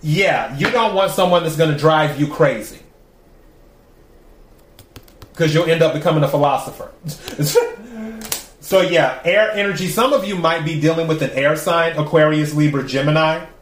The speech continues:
So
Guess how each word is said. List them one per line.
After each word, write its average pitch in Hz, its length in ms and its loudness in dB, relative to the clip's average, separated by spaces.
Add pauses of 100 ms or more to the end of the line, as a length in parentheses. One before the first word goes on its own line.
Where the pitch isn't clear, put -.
(2250)
So 156 640 4